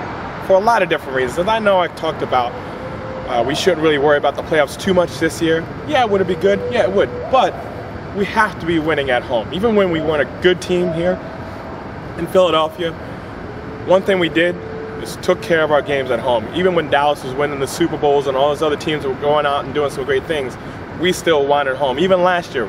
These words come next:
we beat Baltimore here in Philadelphia. We need to start winning here in Philadelphia. Now, of course, I'm gonna talk a little bit about how Dallas is on a bye week,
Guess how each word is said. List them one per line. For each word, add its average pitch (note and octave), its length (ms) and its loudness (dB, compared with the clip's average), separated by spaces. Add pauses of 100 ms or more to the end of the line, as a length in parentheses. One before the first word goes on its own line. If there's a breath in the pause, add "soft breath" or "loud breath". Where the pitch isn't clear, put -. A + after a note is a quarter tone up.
we F#3 160 0
beat D#3+ 280 -2
Baltimore C#3+ 420 2
here D3 320 0
in B2+ 200 -6
Philadelphia. A2+ 580 0 (800)
We G3+ 100 2
need A#3+ 160 -2
to F3+ 80 2
start D3 280 2
winning C#3 240 0
here C#3 180 0
in C3+ 60 -2
Philadelphia. A#2 580 0 (1500)
Now, F3 260 4
of D3 100 0
course, F3 200 4
I'm E3 100 2
gonna F3+ 140 4
talk F3+ 240 2
a F3+ 60 2
little F#3+ 180 4
bit F#3 100 4
about E3 300 2
how D3+ 240 2
Dallas F3+ 380 0
is D3 100 -8
on D3 100 0
a C#3 100 4
bye B3+ 260 2
week, D#3+ 180 0